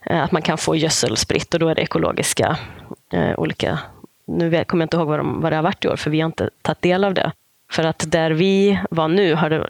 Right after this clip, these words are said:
gröngödslats, så det har växt, eh, gröngödsling där de senaste två åren som då projektet har hela tiden arbetat och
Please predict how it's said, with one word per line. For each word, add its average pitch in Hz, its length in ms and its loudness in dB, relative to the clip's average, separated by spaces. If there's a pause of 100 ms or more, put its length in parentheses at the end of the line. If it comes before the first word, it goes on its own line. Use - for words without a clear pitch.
(100)
gröngödslats, 160 1120 0
så - 80 0
det 165 80 2
har 165 120 2
växt, - 580 -2
eh, 151 380 2
gröngödsling 165 640 0
där 147 180 2
de 151 100 -2
senaste - 400 0 (300)
två 156 540 0
åren 175 480 2
som 165 380 0
då 143 240 -2 (120)
projektet - 540 0
har 92 240 0
hela 156 200 0
tiden - 300 -2
arbetat - 460 0
och 147 120 -2